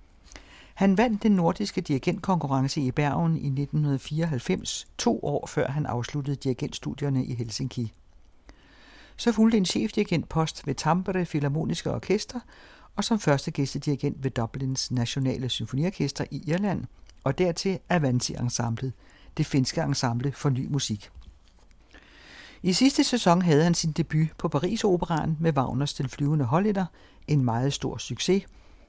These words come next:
og ellers slår han sine folder med London Filharmonikerne, det østrigske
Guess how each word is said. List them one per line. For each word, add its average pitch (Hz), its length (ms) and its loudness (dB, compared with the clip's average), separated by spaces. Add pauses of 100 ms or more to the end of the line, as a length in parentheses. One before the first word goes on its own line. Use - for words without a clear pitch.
og 120 160 2
ellers 214 200 2
slår 180 220 4
han 180 120 0
sine 131 220 0
folder 165 360 2
med 151 140 2
London 170 400 0
Filharmonikerne, 196 840 0 (320)
det - 100 -2
østrigske 147 500 -2